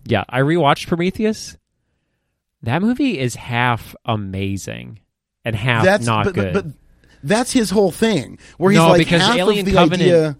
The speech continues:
Speaker 1: is all bad. Where Alien
Speaker 2: No, no, Alien Covenant has, like, I would say two things that are fantastic,
Speaker 1: Right.
Speaker 2: and then a lot of dog shit.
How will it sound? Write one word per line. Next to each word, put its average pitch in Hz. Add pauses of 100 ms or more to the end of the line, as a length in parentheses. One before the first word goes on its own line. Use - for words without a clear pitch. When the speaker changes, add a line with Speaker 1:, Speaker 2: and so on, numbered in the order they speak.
Speaker 1:
is 135
all 135
bad. 87
Where 135
Alien 175
Speaker 2:
No, 196
no, 170
Alien 233
Covenant 233
has, 190
like, 180
I 170
would 180
say 170
two 220
things 185
that 165
are 127
fantastic, 147
Speaker 1:
Right. 135
Speaker 2:
and 165
then 165
a 160
lot 151
of 110
dog 120
shit. -